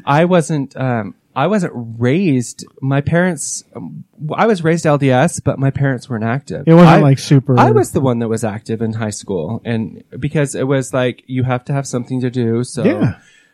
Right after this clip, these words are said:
Speaker 1: be a part of this and be a part of that, you know? And my brother, he was like, "You guys can go screw yourselves because I'm not going to go to your campouts and,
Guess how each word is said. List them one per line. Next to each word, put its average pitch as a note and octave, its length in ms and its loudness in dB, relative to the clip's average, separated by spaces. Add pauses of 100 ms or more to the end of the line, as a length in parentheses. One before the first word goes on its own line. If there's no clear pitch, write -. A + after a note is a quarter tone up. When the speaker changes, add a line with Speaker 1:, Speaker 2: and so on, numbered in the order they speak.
(180)
Speaker 1:
be C#3+ 200 2
a D3+ 40 2
part C#3+ 280 0
of C#3+ 100 -4
this A#2+ 340 0
and B2+ 120 -4
be A#2+ 100 0
a A#2 80 0
part A#2 180 -2
of A#2+ 120 -2
that, C3+ 260 -2
you A#2+ 100 -4
know? A2+ 280 -2
And B2 120 -4
my C3+ 140 4
brother, D3 320 4
he C#3+ 180 -2
was C#3 160 0
like, A#2+ 380 0
"You C3 180 -2
guys E3+ 260 0
can C3 120 -4
go A2+ 220 -2
screw - 260 -4
yourselves G#2+ 580 -2
because A2+ 320 -4
I'm B2+ 160 -2
not C#3 160 -2
going B2+ 260 -2
to A#2+ 120 -4
go A#2+ 240 0
to C3+ 160 -6
your A2 180 -2
campouts G2 720 -6
and, A#2 440 -6